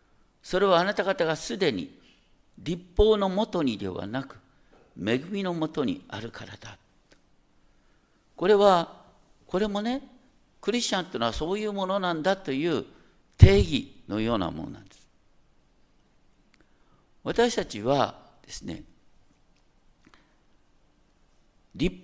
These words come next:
法の下から恵みの下に移されて、自分を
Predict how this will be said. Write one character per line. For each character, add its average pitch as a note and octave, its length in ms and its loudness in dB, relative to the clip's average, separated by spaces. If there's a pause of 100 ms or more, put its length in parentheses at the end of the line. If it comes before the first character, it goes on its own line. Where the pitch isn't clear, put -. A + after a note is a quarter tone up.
法 B3 240 8
の A#3+ 440 4
下 - 260 0
か D3 180 2
ら C#3 300 0 (140)
恵 D3 340 -2
み G#3+ 140 -4
の G3+ 140 -2
下 G3 260 -4
に D#3 160 -2
移 G#2 120 -8
さ A#2 220 -6
れ G#2+ 120 -10
て、 - 220 -20 (1000)
自 F3 140 -2
分 A#3+ 300 -2
を A#3+ 340 -2